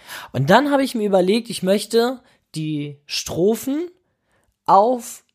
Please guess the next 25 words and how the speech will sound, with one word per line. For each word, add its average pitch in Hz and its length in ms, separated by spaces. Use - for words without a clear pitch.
die 170 100
einzelnen 190 600
Gegenstände 170 640
aufbauen. 135 460
Also 127 200
die 131 140
erste 175 280
Strophe 156 360
handelt 131 260
sich 127 120
dann 110 160
um 107 120
den 120 100
Zauberstab, 185 800
ne? 202 320
Zweite 139 320
um 127 80
den 123 120
Umhang 180 340
und 139 80
dann 143 220
dritte - 220
um 135 80
den 139 120
Stein. 98 420